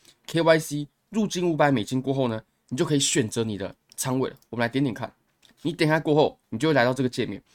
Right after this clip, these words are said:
现在只剩下七十七个名额咯，已经有二十三个名额已经抢走了，以后很有可能不会再办这种活动，所以要抢要快。好，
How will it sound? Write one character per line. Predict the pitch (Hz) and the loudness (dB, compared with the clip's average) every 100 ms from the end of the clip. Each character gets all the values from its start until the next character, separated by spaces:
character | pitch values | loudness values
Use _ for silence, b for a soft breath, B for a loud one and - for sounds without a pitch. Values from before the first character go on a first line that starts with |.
| b - | b -6
现 | 226 208 | -2 6
在 | 180 | 6
只 | 143 - | 6 -2
剩 | 139 160 | -2 2
下 | 180 | 2
七 | 165 214 | 2 -2
十 | 185 | -4
七 | 143 - | -4 -2
个 | 160 | 0
名 | 117 110 | 0 -2
额 | 110 | -4
咯， | 107 110 | -6 -6
已 | 123 | -4
经 | 143 | 0
有 | 196 | 2
二 | 202 | 2
十 | 156 | 0
三 | 143 156 | 0 2
个 | 151 | 2
名 | 117 117 | 0 0
额 | |
已 | 113 | -2
经 | 123 | -2
抢 | 135 101 120 | -4 -8 -8
走 | - | -10
了， | - b b b - | -12 b b b -6
以 | 147 | 4
后 | 202 | 6
很 | 156 165 | 6 4
有 | 196 | 2
可 | 151 | 0
能 | 117 | 0
不 | 131 | 2
会 | 147 | 4
再 | 151 | 4
办 | 151 127 | 4 2
这 | |
种 | 135 | 0
活 | 107 95 | -4 -6
动， | 107 95 | -6 -2
所 | 156 | 0
以 | 147 - - | 0 -2 2
要 | 175 | 4
抢 | 143 135 - | 4 -2 -4
要 | 117 | -4
快。 | - 107 B B B B | -2 -6 B B B B
好， | - 110 | -10 -10